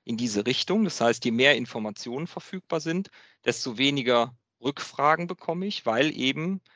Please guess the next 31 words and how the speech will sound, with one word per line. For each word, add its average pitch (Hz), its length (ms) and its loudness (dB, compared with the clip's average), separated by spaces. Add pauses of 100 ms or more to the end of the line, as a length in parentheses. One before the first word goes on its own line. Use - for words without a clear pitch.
(160)
äh, 127 100 -12
das 127 180 -4
System 143 720 -2
oder 110 260 -8
das 113 240 -8
Automatisierungssystem 127 1080 -2
oder 127 200 0
der 98 120 -2
Schaltschrank, 151 600 0 (380)
ähm, 120 380 -2
ja, 131 260 4 (580)
immer 143 180 4
besser 139 320 4
beschrieben 170 460 -8
sind, 165 200 -10
bis 156 160 -8
hin 151 220 -8
idealerweise 131 600 -2
sogar 143 200 0
lückenlos 101 560 -4
beschrieben - 520 -10
ist. - 260 -20
Und, - 240 -12
äh, 120 160 -2
d-, 107 120 -10 (260)
da 135 180 6
spielt 170 300 0
natürlich 151 440 -2
auch 139 240 0
dann, 143 460 0
ähm, 127 400 -4